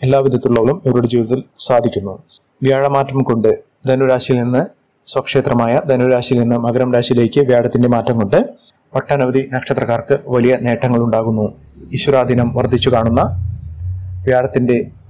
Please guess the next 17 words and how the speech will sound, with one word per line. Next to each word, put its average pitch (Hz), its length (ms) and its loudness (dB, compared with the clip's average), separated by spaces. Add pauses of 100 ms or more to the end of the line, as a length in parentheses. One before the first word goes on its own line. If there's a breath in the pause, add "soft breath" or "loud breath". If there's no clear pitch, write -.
(220)
മാറ്റം, 110 380 0 (460)
ഈശ്വരാധീനം 127 560 0
കൊണ്ടും 117 300 0 (140)
ഭാഗ്യം 127 340 0
കൊണ്ടും 120 340 0 (100)
അന്വർത്ഥമാക്കുന്ന 123 800 0 (500)
വ്യാഴത്തിന്റെ 127 800 2
മാറ്റം 117 360 0
കൊണ്ട് 110 280 0
തന്നെ 104 280 -2 (180)
ഈ 139 80 2
നക്ഷത്രക്കാരുടെ 127 680 2
ജീവിതത്തിൽ 113 560 0
സമ്പന്നമാകുന്ന 123 680 0
ഒട്ടനവധി 123 580 0 (180)
ഭാഗ്യാനുഭവങ്ങൾ 117 680 2
ഉണ്ടാകുന്നു. 113 520 0